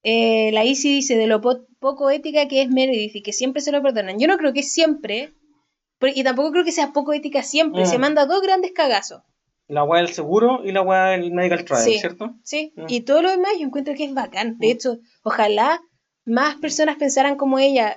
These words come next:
Speaker 1: Meredith no juzga a los pacientes,
Speaker 2: Ujú.
Speaker 1: solo hace su pega.
Speaker 2: Eso es verdad.
Speaker 1: Escucha.
Speaker 2: Eso es verdad.
Speaker 1: Es la primer, siempre, siempre están todos como,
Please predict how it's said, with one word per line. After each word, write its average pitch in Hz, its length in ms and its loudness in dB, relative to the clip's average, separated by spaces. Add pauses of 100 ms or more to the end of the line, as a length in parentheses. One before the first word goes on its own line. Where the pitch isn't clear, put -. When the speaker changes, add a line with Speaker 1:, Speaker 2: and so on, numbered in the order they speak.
(140)
Speaker 1:
Meredith 277 420 2
no 240 120 -2
juzga 277 340 -2
a - 20 2
los 277 120 -6
pacientes, 285 560 -8 (120)
Speaker 2:
Ujú. 247 120 -8
Speaker 1:
solo 294 320 2
hace 320 120 -2
su 311 160 -4
pega. 302 420 0
Speaker 2:
Eso 185 160 -2
es 180 60 0
verdad. 151 380 0
Speaker 1:
Escucha. 262 640 0
Speaker 2:
Eso 151 140 -8
es 147 80 -10
verdad. 135 240 -4
Speaker 1:
Es 277 160 4
la 311 160 2
primer, 277 480 0 (100)
siempre, 370 420 -4
siempre 359 300 -4
están 349 260 -2
todos 339 240 -2
como, 311 280 -2